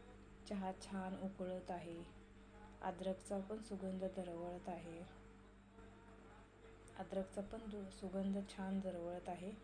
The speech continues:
मी एक कप पाणी मिक्स करूनसुद्धा ह्या अगोदरची रेसिपी तुम्हाला दाखवली, कारण मला कसं घरी दोनच कप चहा लागतो, म्हणून मी क-, दुधामध्येच करते.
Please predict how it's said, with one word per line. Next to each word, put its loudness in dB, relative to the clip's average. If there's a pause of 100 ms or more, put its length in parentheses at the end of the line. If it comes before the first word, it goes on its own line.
(540)
मी 2
एक 4
कप 2 (120)
पाणी 6
मिक्स 2
करूनसुद्धा 4
ह्या 4
अगोदरची 4
रेसिपी 2
तुम्हाला 2
दाखवली, -2 (440)
कारण 6
मला 4
कसं 0
घरी 6
दोनच 4
कप -2
चहा 2
लागतो, 2
म्हणून 8
मी 8 (140)
क-, -2
दुधामध्येच 2
करते. 2